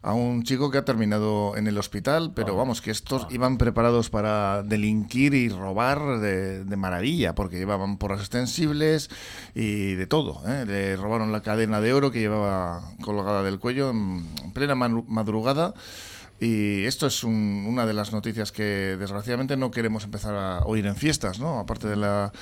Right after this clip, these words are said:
Speaker 1: de las, eh, de la violencia machista que desgraciadamente este dos mil veintitrés está cobrando unas, un montón de víctimas. Vamos a ver si esto se corrige. Pero bueno, vamos con ese dato porque en una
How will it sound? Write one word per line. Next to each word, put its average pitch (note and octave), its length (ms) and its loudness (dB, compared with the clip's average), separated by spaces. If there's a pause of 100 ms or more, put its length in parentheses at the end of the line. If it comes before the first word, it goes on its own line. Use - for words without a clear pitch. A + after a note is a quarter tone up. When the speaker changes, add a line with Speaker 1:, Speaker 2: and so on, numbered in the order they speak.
(340)
Speaker 1:
de G#2+ 240 0
las, G2 560 0
eh, F#2 420 -2
de G2+ 100 -2
la G2 80 0
violencia G#2 300 0
machista G#2+ 380 -2
que G#2 80 -2
desgraciadamente G#2 640 -2
este G#2 360 0
dos G#2 260 0
mil A2 160 2
veintitrés G#2+ 400 0
está G2+ 160 -4
cobrando G#2 400 0
unas, G2+ 380 0
un G#2 120 -2
montón G#2 280 0
de G#2 80 2
víctimas. B2+ 520 -2 (380)
Vamos G#2+ 260 0
a G#2+ 60 2
ver G2+ 100 0
si G#2+ 140 -6
esto G2 180 -4
se F#2 160 -6
corrige. A2+ 380 -2
Pero G2+ 180 -2
bueno, B2+ 160 2
vamos C#3 220 2
con C#3+ 100 0
ese C3 180 2
dato C#3 280 2
porque A2+ 440 0 (400)
en A#2+ 180 2
una B2+ 600 4